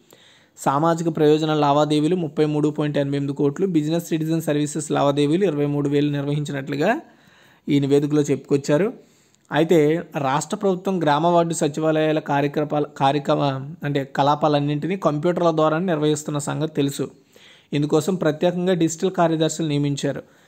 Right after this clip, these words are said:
గ్రామ వార్డు సచివాలయాల నుంచి రాష్ట్ర సచివాలయ శాఖాధిపతులు కార్యాలయాల వరకు పరిపాలన ఎలక్ట్రానిక్ లావాదేవీల ద్వారానే జరుగుతోంది.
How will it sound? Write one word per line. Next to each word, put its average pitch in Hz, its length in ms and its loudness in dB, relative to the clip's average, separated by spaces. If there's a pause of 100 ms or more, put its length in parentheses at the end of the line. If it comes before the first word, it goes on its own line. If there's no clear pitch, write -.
(160)
గ్రామ 139 340 0
వార్డు 160 280 2
సచివాలయాల 151 600 2
నుంచి 156 260 -2
రాష్ట్ర 165 360 0
సచివాలయ 160 480 -2
శాఖాధిపతులు 151 760 -2
కార్యాలయాల 156 600 2
వరకు 151 260 -2
పరిపాలన 156 500 0
ఎలక్ట్రానిక్ 160 560 -2
లావాదేవీల 147 520 2
ద్వారానే 151 320 0
జరుగుతోంది. 147 580 -2